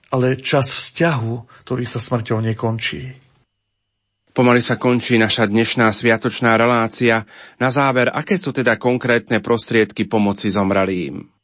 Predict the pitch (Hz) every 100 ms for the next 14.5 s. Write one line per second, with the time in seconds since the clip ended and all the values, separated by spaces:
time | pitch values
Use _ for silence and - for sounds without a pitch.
0 | _ _ _ 160 139 143 156 131 123 135
1 | 135 - 127 131 127 127 - - 127 -
2 | 135 131 127 127 139 131 - 123 120 107
3 | - - 117 - 151 131 143 131 131 131
4 | 131 113 127 123 127 117 113 107 - 123
5 | 120 120 120 127 127 - 110 117 - -
6 | 135 127 113 123 127 127 - - - 151
7 | 120 165 139 135 131 139 143 127 135 127
8 | - 135 147 - 143 - 135 127 - 127
9 | 123 123 110 135 151 - 123 127 131 127
10 | 113 131 131 143 139 117 - 127 117 -
11 | 131 - - - - - 135 127 131 139
12 | 135 127 117 - 135 127 - 139 127 127
13 | 120 - 117 123 117 123 110 135 139 131
14 | 131 127 117 113 120